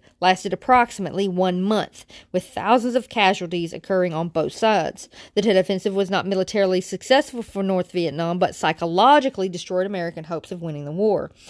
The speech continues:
and it represented the beginning of the end of U S involvement in Vietnam.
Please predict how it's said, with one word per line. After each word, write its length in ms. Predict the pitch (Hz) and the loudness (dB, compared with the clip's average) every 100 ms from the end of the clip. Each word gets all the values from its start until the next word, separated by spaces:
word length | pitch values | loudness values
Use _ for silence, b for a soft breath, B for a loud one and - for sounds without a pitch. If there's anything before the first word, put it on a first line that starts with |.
| B - | B -4
and 120 | 220 | 0
it 20 | |
represented 480 | 214 269 277 269 240 | 2 2 0 -2 -2
the 60 | 196 | -4
beginning 340 | 185 202 196 | -2 -2 -2
of 140 | 175 | -4
the 240 | - 214 220 | -6 -4 -2
end 220 | 170 170 B B - | -2 -6 B B 0
of 200 | 180 165 | 0 0
U 180 | 180 160 | -2 0
S 180 | 160 | -2
involvement 680 | 175 165 254 247 185 180 - - | -4 0 2 2 0 -8 -10 -12
in 280 | 190 180 190 | -6 -4 -6
Vietnam. 720 | 160 151 - 196 190 95 | -6 -6 -6 -6 -6 -8